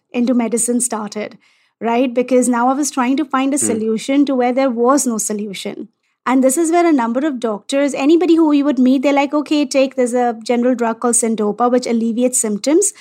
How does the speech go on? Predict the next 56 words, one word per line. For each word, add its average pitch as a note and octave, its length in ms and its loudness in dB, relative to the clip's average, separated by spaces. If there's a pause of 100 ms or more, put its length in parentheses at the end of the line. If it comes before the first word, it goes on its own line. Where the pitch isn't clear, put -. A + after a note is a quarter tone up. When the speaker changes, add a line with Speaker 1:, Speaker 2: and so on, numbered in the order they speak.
(280)
Speaker 1:
But B3+ 100 2
the D#4 220 2
only B3+ 340 4
thing E4 220 4
we D#4 80 0
could C4+ 180 -4
try, B3 300 2
they B3+ 100 0
put B3 160 -4
us B3+ 140 -2
on C4 160 0
turmeric, A3+ 480 -2
they A3+ 80 -4
put A3+ 160 -6
us A#3+ 100 -4
on A#3+ 100 -2
cinnamon. A3+ 600 -2 (640)
Um, A#3 500 2
and C4 160 2
I C4+ 60 2
remember C#4 640 2
as, B3 320 0
um, B3+ 520 0
you B3 140 -2
know, A#3 380 -2 (160)
I A#3 100 0
had A#3 140 0
just B3+ 180 0
gotten A3+ 240 -2
out A#3+ 120 0
of B3 120 -4
college, A3+ 320 -2
I A3+ 80 0
wasn't A3 280 -2
earning A3 280 -2
as G#3+ 140 -4
much. G#3+ 340 -6 (540)
I A#3 80 0
used A#3+ 240 0
to C4 80 0
go A#3+ 160 4
to C4 100 0
Walgreens A#3 600 2
and A#3+ 160 0
Walmart A3+ 480 -2
to B3 100 -2
brick A3+ 280 -6
up A#3 120 -4
all A3 200 -2
of A3 100 -2
these A#3+ 180 -2
and A#3 120 0
bring A3 180 -2
back A#3 180 -4
to A#3+ 100 -6
India. A3+ 560 -2